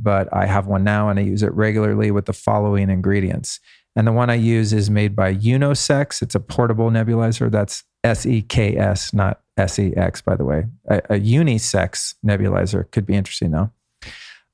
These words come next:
Uh, it's portable. It was forty bucks on Amazon. I linked it in the show notes for you 'cause I love you.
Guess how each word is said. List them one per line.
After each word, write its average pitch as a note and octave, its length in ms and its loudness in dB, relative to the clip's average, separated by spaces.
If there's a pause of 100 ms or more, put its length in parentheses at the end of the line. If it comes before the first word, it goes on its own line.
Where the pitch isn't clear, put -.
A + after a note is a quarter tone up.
Uh, G#2 40 2
it's A2 120 0
portable. D3+ 460 2
It B2 60 0
was G#2+ 120 -2
forty C3+ 240 2
bucks A2+ 300 0
on G2+ 100 2
Amazon. G2 440 0
I G2 60 0
linked G2 260 -2
it - 40 -2
in - 60 0
the G#2 60 -2
show G2+ 200 0
notes G2+ 220 0
for - 140 -4
you - 120 0
'cause G2+ 140 -2
I F#2+ 60 2
love - 220 -2
you. G#2+ 120 -4